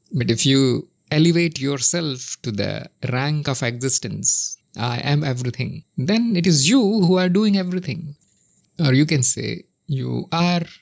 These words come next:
creating everything, you are destroying everything, you are changing everything, and all memories are your memories. The whole of the existence is me. And probably because I have already done everything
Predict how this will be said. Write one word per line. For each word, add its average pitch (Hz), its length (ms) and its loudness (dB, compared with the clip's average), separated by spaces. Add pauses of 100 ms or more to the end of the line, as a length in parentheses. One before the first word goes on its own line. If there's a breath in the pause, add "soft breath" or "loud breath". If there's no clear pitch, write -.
creating 117 460 -6
everything, 147 540 -4 (180)
you 117 200 0
are 117 120 0
destroying 120 480 0
everything, 120 420 -2
you 120 120 0
are 117 200 -6
changing 135 300 2
everything, 139 520 -4 (180)
and 123 120 -4
all 131 240 2
memories 123 440 0
are 120 120 0
your 120 200 0
memories. 139 600 -4 (240)
The 127 140 -2
whole 131 320 2
of 123 140 -4
the 123 80 -4
existence 120 920 -2
is 127 180 0
me. 147 400 0 (640)
And 117 180 -2
probably 131 320 0
because 117 300 -4
I 123 80 -2
have 131 140 -2
already 165 380 -2
done 151 320 -4
everything 151 720 -6